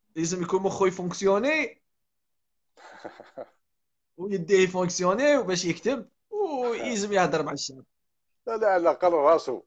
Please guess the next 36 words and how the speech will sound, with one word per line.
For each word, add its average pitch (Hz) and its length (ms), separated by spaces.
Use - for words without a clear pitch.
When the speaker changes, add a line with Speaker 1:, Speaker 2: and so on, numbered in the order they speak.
Speaker 2:
معليش 156 380
يا 160 40
سيدي، 131 300
لا 139 140
عادو 139 300
رجليه 135 420
حابسين 143 640
ولا، 135 560
Speaker 1:
إيه. 147 160
Speaker 2:
آه، 127 240
يديه 127 420
حابسين، 160 380
Speaker 1:
أنا - 160
Speaker 2:
مش - 80
Speaker 1:
نحب 226 140
Speaker 2:
مشكل. 127 100
Speaker 1:
في - 60
Speaker 2:
المهم 175 120
Speaker 1:
حاجة، 196 120
Speaker 2:
راسو 180 220
Speaker 1:
أنا 196 80
Speaker 2:
يكون 196 120
Speaker 1:
نحب 180 100
في 202 80
حاجة. 165 140
Speaker 2:
يشتغل. 113 220
Speaker 1:
أنا 240 200
نحب 214 160
في 226 140
حاجة، 190 300
هذاك 220 160
بالع-، 190 400
ولد 180 180
ع-، 165 180
ولد 170 200
عباس، 151 720